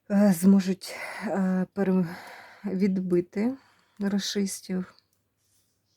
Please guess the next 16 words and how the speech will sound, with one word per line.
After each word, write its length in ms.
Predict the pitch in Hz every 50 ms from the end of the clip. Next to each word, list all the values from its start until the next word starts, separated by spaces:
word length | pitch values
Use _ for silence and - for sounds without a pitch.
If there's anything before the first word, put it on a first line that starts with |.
| _ _ _ _ _ _ _ _ _ _ _ _ _ _ _ _ _ _ _ _ _ _ _ _ _ _ _ _ _ _ _ _ _ _ _ _ _ _ _ _ _ _ _ _ _ - - -
От, 360 | 190 180 190 180 175 165 - -
і 220 | - 202 196 196
для 540 | 180 175 170 165 175 190 175 190 190 185 180 - -
людей 640 | 185 170 180 170 170 185 196 214 226 233 226 220 _ _
прийде 520 | - - 190 196 208 190 175 190 180 170 180 - - _ -
допомога. 840 | 190 170 170 190 185 - - 190 190 180 170 165 156 160 160 170 170 - _ _ _ _ _ _ _ _ _ _ _ _ _ _ _ _ _ _ _ _ _ _ _ _ _ _ _ _ _ _ _ _ - 190 -
Тут 180 | 214 196 -
що 320 | - - - - - 208 202
саме 440 | 196 - - 208 202 190 190 190 185
страшне, 640 | - - - - 175 170 170 - - - 180 170
що 460 | - - - - 185 185 185 185 180 -
як 440 | - 180 175 175 180 175 _ _ -
відрізають 800 | 175 170 185 175 185 185 196 190 180 185 175 170 165 170 170 -
ці 160 | - - 185
міста, 560 | 180 175 175 - - - - 208 208 202 - -
і 320 | - 185 175 175 180 175